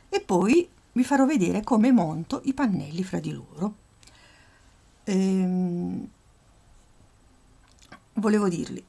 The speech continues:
io mi fa-, sto facendo, vi faccio vedere come fare la capanna base, diciamo, la mia base. Poi naturalmente voi potete decorarla a piacimento.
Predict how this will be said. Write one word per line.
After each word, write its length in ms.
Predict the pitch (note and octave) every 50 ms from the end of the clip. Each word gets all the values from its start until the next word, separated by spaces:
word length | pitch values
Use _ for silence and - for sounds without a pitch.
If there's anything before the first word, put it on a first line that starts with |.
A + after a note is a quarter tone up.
| _ -
io 280 | B3+ D4 E4+ B3+ - -
mi 100 | G3 F3+
fa-, 120 | - -
sto 140 | - - -
facendo, 400 | E3+ E3+ E3 F3 F#3 F3+ E3+ E3
vi 80 | - E3+
faccio 260 | E3 F3 F3 - F#3
vedere 220 | E3+ E3 F#3 F3+
come 220 | F3 - E3 D#3+ C3+
fare 260 | - - F3 E3+ E3
la 80 | D#3+ D3+
capanna 480 | - - - - E3 D#3 D3+ D#3 -
base, 640 | D3+ E3 F#3 F#3 E3 D3+ D3 C3 C#3+ D3 - D3 D3
diciamo, 480 | C#3+ D3+ D3+ - D#3+ D3 C#3+ D3+ D#3 D#3
la 80 | D#3+
mia 180 | D#3 D#3 D#3 D3+
base. 440 | D3+ D3 D3 - - - - _ _ - - - - - - - -
Poi 140 | - C4+ A3
naturalmente 760 | F#3 F3+ - A3+ B3 C4 B3+ A#3 F#3 F3+ F#3 F#3 F#3 - B3+
voi 200 | G3 F3+ E3+ F3
potete 400 | - F3 - F3 E3+ - E3 D#3+
decorarla 560 | - - - C4+ A#3+ F#3 C#3+ C#3+ D#3 E3 -
a 40 | -
piacimento. 920 | - - C#3+ - - - - C3+ C3+ C#3 C3+ C3 - - F3+ F#3 F#3